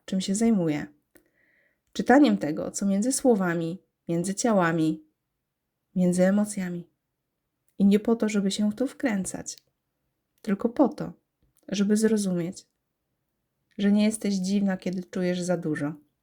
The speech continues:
Jesteś po prostu uważna. Z energią między ludźmi jest trochę jak z chemią w pokoju.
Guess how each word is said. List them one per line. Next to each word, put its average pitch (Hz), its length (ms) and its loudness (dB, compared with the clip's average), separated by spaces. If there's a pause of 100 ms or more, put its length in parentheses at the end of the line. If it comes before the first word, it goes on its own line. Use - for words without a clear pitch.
(720)
Jesteś 185 320 -2
po 208 140 -8
prostu 185 720 -4 (500)
uważna. 165 640 -2 (1500)
Z 180 120 -2
energią 240 340 6
między 208 280 4
ludźmi 190 580 -2 (920)
jest 196 160 -2
trochę 208 200 2
jak 208 160 0
z - 100 -4
chemią 214 420 2
w - 140 -14
pokoju. - 540 -4